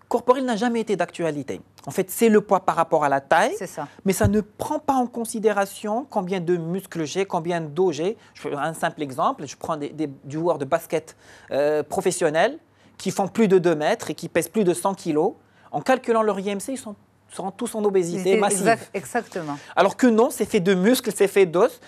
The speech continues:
Speaker 1: Et donc, l'indice de masse corporelle est plus un critère épidémiologique de statistiques.
Speaker 2: D'accord.
Speaker 1: C'est-à-dire que pour faire le calcul de combien de personnes on a dans cette tranche d'âge, on ne peut pas faire, on ne peut pas mesurer tout ça chez toute la population. Et donc, ça nous permet d'une manière simple,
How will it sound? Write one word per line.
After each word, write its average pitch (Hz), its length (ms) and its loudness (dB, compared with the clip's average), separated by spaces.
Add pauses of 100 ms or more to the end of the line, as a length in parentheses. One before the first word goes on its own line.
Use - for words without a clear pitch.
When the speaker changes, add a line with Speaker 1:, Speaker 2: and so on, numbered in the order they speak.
(180)
Speaker 1:
Et 165 40 6
donc, 214 200 -2
l'indice 226 360 -2
de 277 80 -8
masse 254 160 -4
corporelle 233 540 0
est 226 100 -2
plus 320 420 -6
un 220 100 -4
critère 247 600 -4
épidémiologique 214 1080 -2 (160)
de 180 80 -2
statistiques. 220 640 -4 (200)
Speaker 2:
D'accord. - 340 -18
Speaker 1:
C'est-à-dire 190 260 -2
que 226 100 4
pour 254 440 4
faire 208 280 2
le 202 80 2
calcul 196 420 -2
de 190 80 2
combien 180 340 -2
de 180 100 -2
personnes 170 420 -2
on 160 160 -4
a 165 200 2
dans 165 140 -4
cette 170 200 -8
tranche 160 240 -4
d'âge, 165 220 4 (360)
on 196 100 6
ne 240 160 6
peut 254 180 6
pas 226 140 2
faire, 202 360 2 (260)
on 156 80 -8
ne 160 60 -6
peut 208 80 0
pas 202 160 2
mesurer 196 480 2
tout 196 140 -6
ça 185 120 -2
chez 175 160 -8
toute 190 160 -4
la 180 80 0
population. 160 640 -2
Et 381 60 -6
donc, 269 160 -6
ça - 160 -4
nous 240 100 -2
permet 208 320 -2
d'une 202 180 -6
manière 190 360 -4
simple, 214 380 -4